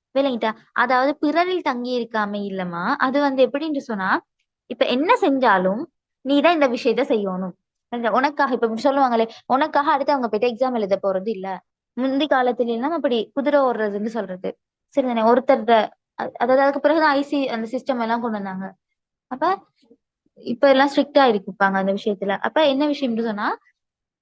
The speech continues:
இப்ப முதல் எல்லாமே எக்ஸாமுக்கு வேற ஒருத்தங்க போறது. ஆனா இப்ப இல்லாம அப்படி சொல்ல மாட்டாங்க. இப்ப சொல்லுவாங்க, "என்னதான் நடந்தாலும் உனக்கு எக்ஸாம் வரும், நீ தான் உனக்காக போயிட்டு செய்யணும்" அப்படின்னு. அதே போல ஒன்றுதான் இது.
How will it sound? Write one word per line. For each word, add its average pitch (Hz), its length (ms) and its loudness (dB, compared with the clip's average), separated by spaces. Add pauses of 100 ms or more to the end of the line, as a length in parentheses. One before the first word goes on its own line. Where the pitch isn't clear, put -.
(320)
இப்ப 226 140 -6 (560)
முதல் 285 200 8
எல்லாமே 277 300 6
எக்ஸாமுக்கு 262 440 6
வேற 277 180 8
ஒருத்தங்க 226 380 4
போறது. 196 280 4
ஆனா 320 200 2
இப்ப 311 240 -4
இல்லாம 302 280 -2
அப்படி 240 200 -6
சொல்ல 226 200 -4
மாட்டாங்க. 196 320 -6
இப்ப 214 160 0
சொல்லுவாங்க, 247 380 -2 (300)
"என்னதான் 285 460 2
நடந்தாலும் 247 460 0
உனக்கு 240 220 -2
எக்ஸாம் 220 360 -4
வரும், 254 220 -4
நீ 247 220 -4
தான் 277 160 2
உனக்காக 220 340 -4
போயிட்டு 233 300 -6
செய்யணும்" 185 460 -8
அப்படின்னு. 185 420 -8 (680)
அதே 311 240 4
போல 247 320 6
ஒன்றுதான் 202 420 2
இது. 196 180 0